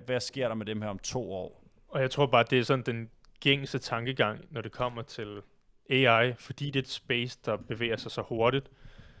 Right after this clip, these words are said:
Speaker 2: Så som vi var inde på, jeg tror, dem, der vinder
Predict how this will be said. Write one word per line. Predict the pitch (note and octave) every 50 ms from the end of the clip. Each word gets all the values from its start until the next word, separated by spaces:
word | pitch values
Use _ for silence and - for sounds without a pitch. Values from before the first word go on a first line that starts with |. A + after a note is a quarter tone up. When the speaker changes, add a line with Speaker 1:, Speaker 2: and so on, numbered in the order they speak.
| - - - - - - - - -
Speaker 2:
Så | - - C#3
som | A#2+ C3+ B2+ A#2+
vi | A#2 A#2
var | A#2+
inde | A2+ A#2+ C3 D3+
på, | C#3 A#2 B2+ A#2 A#2+
jeg | A#2 A2 -
tror, | - - D#3+ D#3 D3 - - - - _ - - - _ _ _ _ _ - - - - - - - -
dem, | D3 C3 C3 C3+
der | C3 A#2+ A#2 -
vinder | C3+ D#3+ F3 - C#3 C3 B2 -